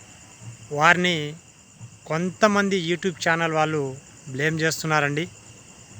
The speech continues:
అంటే వాళ్ళని కావాలని ఈమె రియల్ కాదు, ఫేకు, లేదా ఈమె చెప్పేవన్నీ అబద్ధాలు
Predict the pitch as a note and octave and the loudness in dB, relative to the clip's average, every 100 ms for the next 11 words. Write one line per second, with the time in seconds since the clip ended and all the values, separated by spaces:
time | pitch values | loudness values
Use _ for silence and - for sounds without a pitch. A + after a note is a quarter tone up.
0 | - - - D3 E3+ G#3 G3 F3 F3 D#3+ | -20 -20 -10 -4 2 6 8 6 4 2
1 | E3+ E3+ D#3+ - D3+ D#3+ F#3+ G#3 G#3 G3+ | 2 0 -4 -4 2 4 4 4 2 0
2 | G#3 D#3 C#3+ D#3 - - - - - - | 0 -2 -6 -10 -18 -20 -20 -20 -20 -20
3 | - - - - - E3 F3 D#3+ D3+ F3+ | -20 -20 -20 -16 -4 0 4 4 6 4
4 | G#3+ G3 F#3+ F#3+ G3+ - E3+ F3 F#3 F#3+ | 4 4 2 0 -4 0 2 2 0 -6
5 | F#3+ F3 E3 E3 F3 E3+ D#3+ - E3 - | -6 -4 0 2 0 0 -2 0 0 2
6 | F#3+ F3+ F3+ D3+ C#3+ E3 D3+ D#3+ E3 | 2 2 0 -4 -2 -2 2 0 0